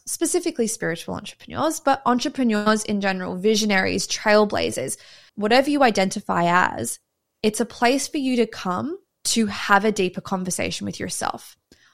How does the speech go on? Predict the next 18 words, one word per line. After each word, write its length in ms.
I 500
am 180
obviously 420
gonna 160
be 120
sharing 480
my 160
opinions 560
and 160
what 120
I 100
think 320
and 140
all 160
these 200
sorts 220
of 100
things. 420